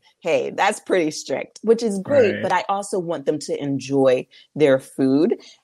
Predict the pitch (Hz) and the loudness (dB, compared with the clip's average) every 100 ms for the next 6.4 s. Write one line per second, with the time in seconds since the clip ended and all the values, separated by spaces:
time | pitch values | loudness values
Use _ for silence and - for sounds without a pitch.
0 | - 165 160 160 151 - 175 165 160 151 | 0 2 2 0 -2 2 4 6 6 2
1 | 147 175 _ _ _ 226 240 175 160 190 | 0 -4 _ _ _ -2 -2 0 -2 0
2 | 180 165 147 175 220 220 214 202 - _ | 0 0 -2 -2 -4 -8 -6 -8 -10 _
3 | - 147 208 202 208 202 - - 156 143 | -14 -6 -4 -2 -4 -6 -6 0 0 0
4 | 170 180 160 190 190 160 156 139 160 147 | -2 -2 -2 -2 -2 -2 -4 -4 0 2
5 | 147 139 131 127 120 127 - 131 127 135 | 2 -2 -4 -4 -6 -6 -6 -6 -6 -8
6 | 131 - 127 | -8 -2 0